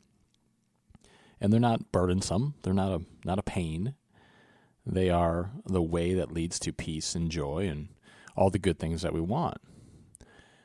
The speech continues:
The Apostle James, a quote says, referred to the Ten Commandments as the royal law of liberty.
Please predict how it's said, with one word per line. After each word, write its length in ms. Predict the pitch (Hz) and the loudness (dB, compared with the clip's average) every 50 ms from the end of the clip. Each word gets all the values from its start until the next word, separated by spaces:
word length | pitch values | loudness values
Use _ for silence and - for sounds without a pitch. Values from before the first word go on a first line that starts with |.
| _ _ - | _ _ -2
The 60 | 101 | -2
Apostle 360 | 92 - 98 98 - - 90 | 0 4 2 2 2 2 -2
James, 440 | 80 85 92 95 120 135 113 90 92 | 0 2 2 2 4 4 2 2 0
a 40 | 85 | -4
quote 300 | - - 78 73 - - | -6 -4 -4 -4 -4 -4
says, 320 | - - 76 73 80 - | -4 -2 -2 -2 -2 -2
referred 540 | 90 82 - - - 110 110 107 101 104 - | -4 -4 -2 0 4 6 6 6 6 2 -2
to 100 | - 98 | -4 -6
the 80 | - - | -6 -4
Ten 240 | - - 95 98 | -2 0 0 0
Commandments 560 | 92 - 85 85 87 90 87 85 80 80 - - | 0 0 0 2 2 4 4 4 2 2 0 -2
as 260 | - 85 85 80 - | -2 -2 -2 -2 -2
the 140 | - 76 76 | -4 -4 -2
royal 580 | 82 87 90 104 113 117 120 117 120 - - - | 0 0 2 4 4 4 4 4 2 0 -2 -4
law 600 | 92 87 87 92 98 98 85 76 71 - - - - | -2 0 2 4 4 4 4 2 2 0 0 -2 -4
of 180 | 98 87 92 | -4 -4 -4
liberty. 580 | 92 98 113 - - 95 - - - - - - | -2 -2 0 0 0 -4 -4 -6 -10 -10 -10 -14